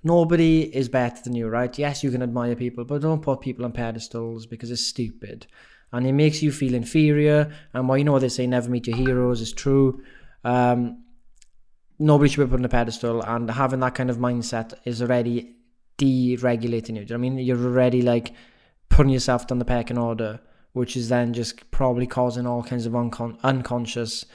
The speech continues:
behaviors and activities going on in your mind. Anyway, don't do it. Admire people, of course, but don't put people on a pedestal because nobody's better than anyone else. Next point was, why do we never ask for help?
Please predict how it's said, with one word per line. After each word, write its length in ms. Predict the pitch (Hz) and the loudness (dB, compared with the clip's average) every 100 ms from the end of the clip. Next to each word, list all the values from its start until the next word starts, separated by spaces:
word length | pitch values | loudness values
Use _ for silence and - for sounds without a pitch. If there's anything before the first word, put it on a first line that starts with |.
| - _ - | -20 _ -6
behaviors 560 | 120 123 117 120 117 | 0 2 2 0 0
and 260 | 120 117 113 - _ | -2 -4 -10 -18 _
activities 540 | 117 - - 117 110 117 | -12 -10 -8 -8 -8 -8
going 160 | 127 | -6
on 80 | 117 | -4
in 40 | 117 | -4
your 60 | |
mind. 200 | 113 110 | -6 -6
Anyway, 400 | 135 139 127 113 - - - _ _ _ - | 0 2 2 0 -4 -20 -20 _ _ _ 0
don't 220 | 143 151 | 4 6
do 100 | 143 | 8
it. 320 | 143 143 - - - _ _ _ _ - - | 8 8 2 -20 -20 _ _ _ _ -16 -4
Admire 360 | 135 143 143 | 2 6 6
people, 260 | 139 143 143 | 4 2 0
of 120 | 123 | -2
course, 360 | - 127 120 - | 0 0 0 -6
but 240 | - 117 | -10 -4
don't 460 | 135 123 120 - - _ _ | -2 -2 -4 -8 -18 _ _
put 240 | - 123 - | -4 -2 0
people 320 | 131 123 123 | -2 0 -4
on 140 | 110 | -4
a 40 | 117 | -4
pedestal 640 | - 135 139 - 120 110 | -2 -2 -2 -6 -8 -10
because 300 | 117 - 113 | -16 -12 -8
nobody's 400 | 117 110 120 123 | -6 -4 -4 -2
better 380 | 110 110 110 117 | -2 -4 -6 -6
than 100 | 123 | -2
anyone 300 | 123 131 143 | 0 0 2
else. 480 | 156 127 - - - - - - - _ - | 2 2 -2 -8 -12 -20 -20 -20 -20 _ -2
Next 340 | 147 185 - | 2 2 0
point 320 | - 127 135 131 | 0 0 0 0
was, 380 | 131 131 127 - _ _ _ _ | 2 2 0 -8 _ _ _ _
why 280 | - 143 180 | -2 4 4
do 100 | 180 | 4
we 100 | 180 | 0
never 240 | 180 165 156 | 0 0 0
ask 320 | 139 143 - | -2 -4 -4
for 120 | 139 | -4
help? 420 | 131 127 104 - | -2 -2 -4 -10